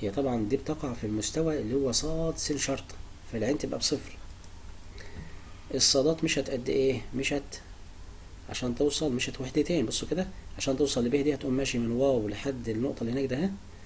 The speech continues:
وبعدين تتحرك كده، يبقى مشى من هنا سالب واحد لأنه مشى عكس اتجاه محور السينات الموجب،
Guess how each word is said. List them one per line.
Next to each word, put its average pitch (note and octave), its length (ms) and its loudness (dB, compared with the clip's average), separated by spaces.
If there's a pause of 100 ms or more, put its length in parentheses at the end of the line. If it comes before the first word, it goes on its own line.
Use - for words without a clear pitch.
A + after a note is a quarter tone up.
(420)
وبعدين A#2 220 2
تتحرك C3 400 2
كده، G2 200 0
يبقى G2+ 200 -2
مشى C3+ 240 4
من A2 100 0
هنا A#2+ 180 2
سالب D3 320 4
واحد D#3+ 220 0
لأنه B2 240 4
مشى C#3 220 2
عكس A#2+ 260 -2
اتجاه B2 360 0
محور B2 180 -2
السينات C#3+ 260 -2
الموجب، E3 280 4